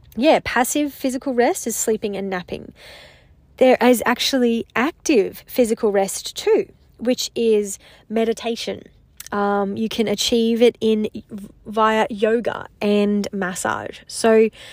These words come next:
it's that physical rest, and anything related to physically allowing your body to rest is physical rest. So yeah, it's kind of the explanation's in the name. <laughs> So I won't, um, I won't try and dissect that anymore.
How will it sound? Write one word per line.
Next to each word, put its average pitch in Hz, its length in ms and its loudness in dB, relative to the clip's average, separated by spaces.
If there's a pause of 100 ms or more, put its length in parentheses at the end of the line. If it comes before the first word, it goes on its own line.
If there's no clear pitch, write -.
(240)
it's - 180 -2
that 220 180 0
physical 262 500 -2
rest, 269 420 -2
and 226 160 -2
anything 233 380 -2
related 220 420 -2
to 220 100 -10
physically 208 840 -2 (320)
allowing 208 560 -2
your 190 140 -2
body 190 560 -2
to - 160 -4
rest 202 600 -4 (140)
is 196 300 -2
physical 190 360 -6
rest. - 460 -14
So 190 380 -4 (400)
yeah, - 240 -2
it's - 100 -6
kind 202 260 0
of 202 220 0
the - 100 -4
explanation's 202 720 0
in 202 100 -4
the 196 80 -4
name. 190 340 0
<laughs> - 40 -6 (420)
So 240 220 4
I 226 60 8
won't, 220 360 2
um, 202 380 -6 (580)
I - 60 -10
won't 214 260 -2
try 208 200 -2
and 202 160 -6
dissect - 340 -2
that 233 140 -6
anymore. 233 420 -8